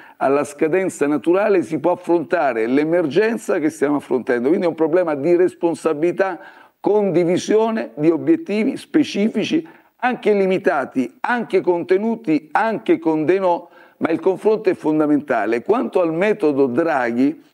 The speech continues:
è lì che ho detto che io trovo pericoloso che delle forze politiche che dovrebbero assumersi la responsabilità di offrire una guida, un progetto, una visione di paese,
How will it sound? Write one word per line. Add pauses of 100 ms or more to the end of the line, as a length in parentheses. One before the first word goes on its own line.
(100)
è
lì
che
ho
detto (340)
che
io
trovo
pericoloso (340)
che
delle
forze
politiche
che
dovrebbero
assumersi
la
responsabilità
di
offrire
una
guida,
un
progetto,
una
visione
di
paese,